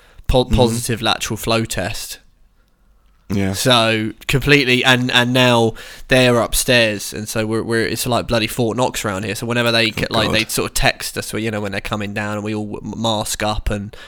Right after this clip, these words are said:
Speaker 1: open up the windows, get the ventilation going. But
Speaker 2: Oof.
Speaker 1: I'm, and, like, I'm testing, uh, testing, like, every single day now. It's, uh,
Speaker 2: Yeah.
Speaker 1: pretty extreme. Wondering about, you know, like, wondering about Christmas. I like talking to,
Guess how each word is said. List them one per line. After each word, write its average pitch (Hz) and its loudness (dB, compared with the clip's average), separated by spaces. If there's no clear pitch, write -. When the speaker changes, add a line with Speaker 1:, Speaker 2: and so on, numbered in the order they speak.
Speaker 1:
open 110 -2
up 98 -4
the 107 -4
windows, 107 -4
get 90 -4
the 107 -6
ventilation 104 -6
going. 101 -8
But 104 -8
Speaker 2:
Oof. 95 -2
Speaker 1:
I'm, 117 -2
and, 120 -4
like, 110 -2
I'm 117 -8
testing, 117 -4
uh, 92 -6
testing, 113 -4
like, 110 -2
every 110 -4
single 104 -6
day 107 -2
now. 98 -8
It's, - -8
uh, 104 -8
Speaker 2:
Yeah. - 0
Speaker 1:
pretty 180 2
extreme. 156 0
Wondering 185 4
about, 156 0
you 233 0
know, 180 2
like, 170 0
wondering 165 0
about 147 0
Christmas. 185 0
I 117 0
like 113 -4
talking 131 0
to, 113 0